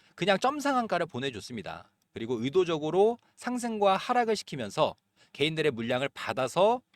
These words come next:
자, 무상증자 신주가 상장되고 난 다음에 상승하는 패턴들, 아, 굉장히 많습니다. 그래서 우리가 항상 이 무상증자라는 종목들은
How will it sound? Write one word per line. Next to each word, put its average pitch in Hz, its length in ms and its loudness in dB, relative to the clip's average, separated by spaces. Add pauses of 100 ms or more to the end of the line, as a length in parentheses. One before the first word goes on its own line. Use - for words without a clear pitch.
(200)
자, 135 100 4
무상증자 175 800 4
신주가 240 460 0
상장되고 202 520 -4
난 135 140 -4
다음에 120 580 -4 (600)
상승하는 185 560 -2
패턴들, 92 380 -10 (340)
아, 139 100 2
굉장히 226 300 -2
많습니다. 180 360 -2
그래서 135 540 4 (420)
우리가 220 300 6
항상 170 580 4 (180)
이 143 80 -8
무상증자라는 190 760 0
종목들은 131 640 -4